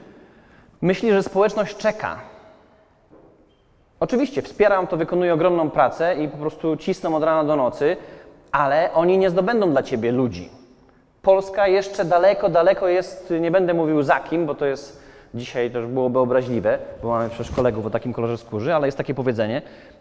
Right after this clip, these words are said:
„Zanim u nas będzie dostępne kilka milionów online, to jest wiele lat. W Stanach dziesięć, dwadzieścia milionów to jest standard”. Crowdfunding na całym świecie jest traktowany mega poważnie. W Polsce jest to ciągle dla wielu żebranie, naciąganie.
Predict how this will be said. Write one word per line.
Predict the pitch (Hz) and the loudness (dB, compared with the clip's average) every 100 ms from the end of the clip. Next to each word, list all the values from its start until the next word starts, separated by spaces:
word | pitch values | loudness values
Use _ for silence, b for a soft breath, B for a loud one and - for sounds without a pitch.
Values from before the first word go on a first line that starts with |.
| _ | _
„Zanim | 127 165 220 220 | -2 2 2 2
u | 202 226 | 2 2
nas | 190 - - | 2 -2 -4
będzie | 156 185 156 156 | 0 0 0 -2
dostępne | 139 147 180 175 165 | -2 -2 -2 -2 -4
kilka | 175 170 | -6 -4
milionów | 165 165 151 | -2 -2 -2
online, | 156 143 123 165 | 0 2 2 0
to | 185 | -4
jest | 185 | -4
wiele | 170 196 | -2 -2
lat. | 202 151 - - - | 0 -2 -4 -16 -20
W | - | -16
Stanach | - 196 208 214 - - | -2 0 0 -2 -6 -10
dziesięć, | 117 175 - 165 | -4 -4 -2 -4
dwadzieścia | 127 123 175 - 170 | -2 -2 -4 -4 -6
milionów | 156 147 180 196 190 | -4 -2 -2 -2 -6
to | 208 | -8
jest | 202 | -8
standard”. | - 208 107 82 - - B B B | -8 -4 -4 -4 -8 -20 B B B
Crowdfunding | - 165 202 196 208 196 | -2 -2 2 0 2 0
na | 180 | -2
całym | 170 208 208 | -2 -2 -2
świecie | 196 208 190 202 | -2 -2 -2 -2
jest | 180 | -2
traktowany | - 185 185 190 190 | -4 -4 -2 0 0
mega | 190 190 | -2 -4
poważnie. | 202 220 151 120 - B | -2 0 0 -2 -8 B
W | - | -8
Polsce | - 151 143 - | 0 2 0 -6
jest | 202 | -6
to | 208 | -4
ciągle | - 214 202 196 | -4 -2 0 0
dla | 151 165 | 0 0
wielu | 165 156 107 - B B | 2 2 0 -4 B B
żebranie, | 98 139 143 147 147 143 139 139 | -4 -2 2 2 2 0 0 0
naciąganie. | 156 175 175 151 127 139 139 135 131 131 131 | -2 -2 -2 -2 0 0 0 -2 -2 -4 -6